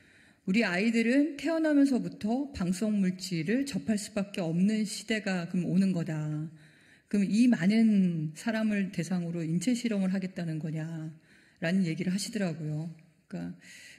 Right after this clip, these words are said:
그런 끔찍한 얘기까지 들을 정도로 일본 내에서도 우려가 크다라는 걸 저는 확인하게 됐습니다. 어쨌든 마지막까지 저희가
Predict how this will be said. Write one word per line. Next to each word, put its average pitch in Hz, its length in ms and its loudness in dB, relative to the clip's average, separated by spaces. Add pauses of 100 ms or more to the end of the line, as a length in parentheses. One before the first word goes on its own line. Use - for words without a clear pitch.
그런 233 320 2
끔찍한 269 720 2
얘기까지 185 800 -2
들을 190 240 0
정도로 170 720 -2
일본 190 340 0
내에서도 160 400 -4
우려가 175 640 -2
크다라는 - 1200 -6
걸 175 180 -4
저는 170 200 -4
확인하게 226 460 -2
됐습니다. 175 640 -6 (440)
어쨌든 202 580 -4
마지막까지 240 680 0
저희가 175 720 -4